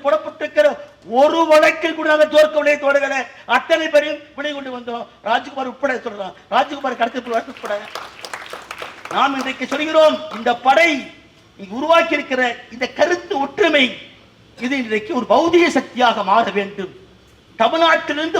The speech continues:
பரவி பாசிசத்தை வீழ்த்துவோம் என்று சொன்னால் உங்களுக்கு ஆதரவு இங்கிருந்து வர வேண்டும், இந்த மக்களிடத்தில் வர வேண்டும். டிமிட்ரோ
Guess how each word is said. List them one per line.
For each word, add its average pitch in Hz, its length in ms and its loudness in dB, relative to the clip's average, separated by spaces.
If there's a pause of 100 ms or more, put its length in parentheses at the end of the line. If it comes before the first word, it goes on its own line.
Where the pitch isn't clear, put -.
(140)
பரவி 311 340 2 (640)
பாசிசத்தை 320 800 0
வீழ்த்துவோம் 330 440 0
என்று 294 200 -10
சொன்னால் 285 380 4 (580)
உங்களுக்கு 226 480 -4 (180)
ஆதரவு 302 320 2
இங்கிருந்து 254 320 0
வர 247 160 2
வேண்டும், 302 320 -2 (500)
இந்த 226 220 2
மக்களிடத்தில் 277 540 0
வர 214 180 0
வேண்டும். 196 320 -6 (640)
டிமிட்ரோ 302 500 2